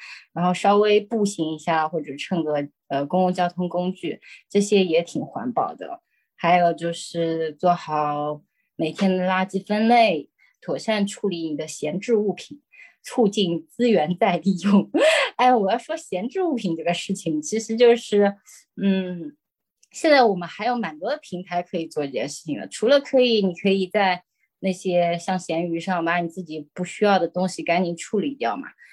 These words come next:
如果你给到需要的人，那也是一种资源的合理再利用，对吧？嗯，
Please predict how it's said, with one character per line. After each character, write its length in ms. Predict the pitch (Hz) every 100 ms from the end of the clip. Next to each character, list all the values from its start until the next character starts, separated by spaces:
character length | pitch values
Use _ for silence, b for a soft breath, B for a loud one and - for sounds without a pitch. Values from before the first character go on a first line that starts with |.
| b _
如 140 | - 233
果 140 | 226
你 120 | 208
给 200 | 202 170
到 120 | 185 196
需 240 | - 262
要 200 | 247 214
的 140 | 156
人， 340 | 156 120 127 151
那 160 | 190
也 180 | 185 151
是 160 | - 233
一 80 | 226
种 220 | 156 147
资 180 | - 185
源 220 | 160 156
的 80 | 160
合 220 | - 175
理 120 | 175
再 220 | - 170
利 140 | 175 196
用， 260 | 220 165
对 120 | - 143
吧？ 180 | 135 - _ _ _ -
嗯， 220 | 180 180